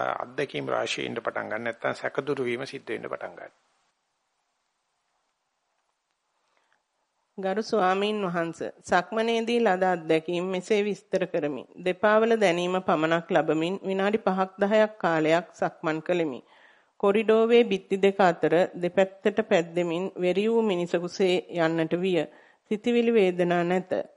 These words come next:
Speaker 2: පායේ දැනීමත් අඩුය. පාලනයක් නැත.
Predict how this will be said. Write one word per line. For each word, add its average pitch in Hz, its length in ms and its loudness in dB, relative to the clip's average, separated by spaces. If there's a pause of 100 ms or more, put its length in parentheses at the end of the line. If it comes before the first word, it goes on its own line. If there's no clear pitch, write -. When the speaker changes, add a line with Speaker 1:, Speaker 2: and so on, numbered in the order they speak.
(120)
Speaker 2:
පායේ 202 380 4
දැනීමත් 165 600 0
අඩුය. 180 420 0
පාලනයක් 208 680 0
නැත. 165 260 -6